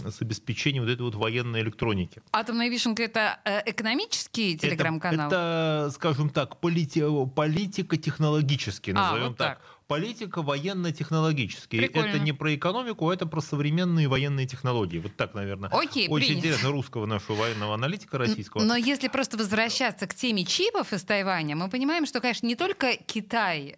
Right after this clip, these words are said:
Speaker 2: сидит на этих чипах, весь мир сидит на этих чипах. И, м, собственно говоря, недавний чиповый кризис,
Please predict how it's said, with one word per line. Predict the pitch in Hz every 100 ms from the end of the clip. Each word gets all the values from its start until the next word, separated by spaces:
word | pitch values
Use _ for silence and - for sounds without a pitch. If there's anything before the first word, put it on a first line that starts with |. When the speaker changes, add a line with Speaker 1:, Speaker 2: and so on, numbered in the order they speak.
| 131
Speaker 2:
сидит | - 202 170 185 170
на | 156
этих | 151 151
чипах, | - 165 -
весь | 214 -
мир | 381 262
сидит | - 156 -
на | 165 160
этих | 143 160
чипах. | - 151 147 -
И, | 170 175 175 175
м, | 190 196
собственно | 190 196 208
говоря, | 190 202 208
недавний | 202 196 220 208 202 180
чиповый | 147 226 202 - - 208 196 208
кризис, | - 202 185 160 254 -